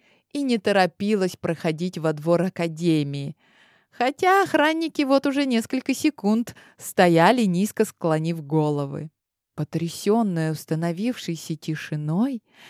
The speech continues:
Вилли окинула взглядом будущих адептов. Казалось, что у юнцов слюна потечёт по подбородкам от восторга.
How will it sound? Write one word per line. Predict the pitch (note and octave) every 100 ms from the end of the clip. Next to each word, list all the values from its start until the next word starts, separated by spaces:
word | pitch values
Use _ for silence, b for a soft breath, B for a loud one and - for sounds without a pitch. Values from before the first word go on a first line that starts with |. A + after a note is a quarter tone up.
| B B
Вилли | E3+ F#3+ A3+ G#3+
окинула | G#3 - A3 G3+
взглядом | F#3 F3+ F#3 G3+ F#3+ F3+ F3
будущих | F3+ F3+ - F3 F3+
адептов. | F3 A3 D4+ - C4+ - _ b b b b
Казалось, | - D3 F#3+ C4 G#3
что | - - E3+ -
у | F3+
юнцов | E3 E3+ - - D#4+ C#4 - _ _ _ _
слюна | - B3+ B3 C4+ C4+ C4
потечёт | G#3 F3 F3+ D#3+ F3+ -
по | F3+
подбородкам | F3 E3 F#3 F#3+ F3 - E3+
от | D#3+
восторга. | F3 F#3+ - F#3+ E3+ D#3+ D#3+ D#3